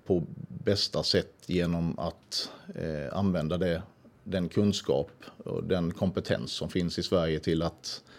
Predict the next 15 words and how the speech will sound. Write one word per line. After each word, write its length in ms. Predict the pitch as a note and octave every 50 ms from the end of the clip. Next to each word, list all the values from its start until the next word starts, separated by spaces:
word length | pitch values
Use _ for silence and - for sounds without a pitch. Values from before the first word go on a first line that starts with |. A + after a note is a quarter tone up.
| - - - - - - - - - - - - -
utveckla, 720 | C3 C#3 C3+ - F#2 F#2+ F2+ - - - F2 E2 E2+ - - - - - - - - A#3+ -
eh, 200 | - - - -
ny 180 | G#2 G#2+ G2+
teknik. 640 | G2+ G2 F#2+ - G#2+ G2 F#2 F2 - - - - - - - -
Eh, 380 | - G2 F#2 F#2 F2+ E2+ E2
jag 120 | F2 F#2 -
tycker 280 | - G#2 G2+ - G#2+
att 120 | G2 F#2+ G2
vi 120 | G2 F#2
gör 260 | F#2+ G2 F#2+ F#2+ F#2
det 100 | F2+ F#2+
bästa 340 | F2 G2+ G2 - - - E2+
genom 260 | F2 F2+ F2+ F2+ F#2
att 200 | F#2 F2 - -
vi 280 | - F2 F2+ F2+ F2